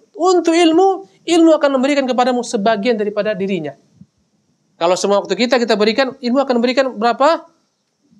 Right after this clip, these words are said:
Sebagian. Bagaimana antum memberikan sebagian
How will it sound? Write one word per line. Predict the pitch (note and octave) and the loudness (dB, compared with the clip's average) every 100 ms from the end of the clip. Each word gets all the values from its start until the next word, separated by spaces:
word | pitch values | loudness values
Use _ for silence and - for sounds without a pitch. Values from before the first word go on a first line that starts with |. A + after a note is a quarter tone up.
| _ - | _ -20
Sebagian. | - A3+ A#3+ B3 D4 C#4+ G#3+ E3+ C#3+ - _ - - | -12 -8 -6 -2 0 2 2 -2 -8 -12 _ -18 -2
Bagaimana | C#4+ D#4 D#4+ E4 D4+ D#4+ | 0 2 2 2 2 2
antum | E4+ E4 | 2 0
memberikan | D#4 D#4 D#4+ D#4+ | 2 2 2 0
sebagian | C#4+ D4+ D4 D4+ D4+ | 0 -2 0 2 2